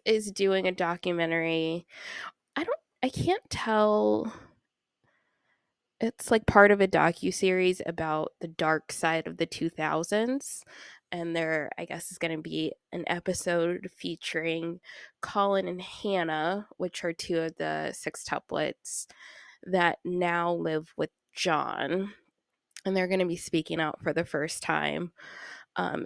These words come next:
if you don't know, Kate had sent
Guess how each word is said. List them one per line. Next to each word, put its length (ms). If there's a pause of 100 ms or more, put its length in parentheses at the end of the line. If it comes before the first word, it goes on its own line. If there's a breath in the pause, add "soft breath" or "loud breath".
(120)
if 200
you 120 (100)
don't 420
know, 800 (520 loud breath)
Kate 680
had 440
sent 480